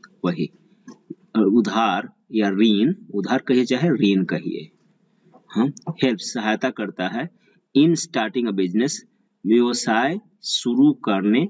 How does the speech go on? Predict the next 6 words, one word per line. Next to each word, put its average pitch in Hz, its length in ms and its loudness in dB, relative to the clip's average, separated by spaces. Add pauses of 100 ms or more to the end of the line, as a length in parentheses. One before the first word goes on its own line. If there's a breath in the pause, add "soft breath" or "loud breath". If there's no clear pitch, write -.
में। 90 280 2 (960 soft breath)
लेंड 120 320 2
मतलब 107 260 -8
उधार 92 340 -8
देना। 76 320 -10 (480)
राम 131 420 0